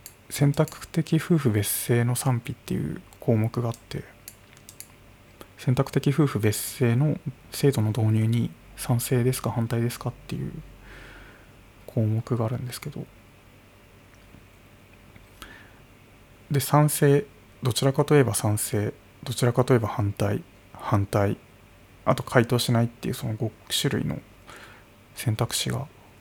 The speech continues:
用意されているとこで、まあ、それぞれの二十二人の候補者が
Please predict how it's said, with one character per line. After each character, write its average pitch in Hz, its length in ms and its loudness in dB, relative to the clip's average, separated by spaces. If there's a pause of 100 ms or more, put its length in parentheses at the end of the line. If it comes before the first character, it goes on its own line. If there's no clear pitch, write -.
(180)
用 120 140 0
意 107 40 -2
さ - 160 -6
れ 101 60 -4
て - 220 -10
い 110 40 -6
る 113 260 -8 (1080)
と - 80 -14
こ 160 120 2
で、 131 120 4
ま 110 160 2
あ、 - 20 -4
そ - 140 -2
れ 127 80 6
ぞ 107 100 2
れ 101 60 0
の 104 240 -2
二 127 160 4
十 113 100 4
二 110 140 4
人 107 140 2
の 107 80 -2
候 - 180 -4
補 120 100 -4
者 123 180 -4
が 127 220 0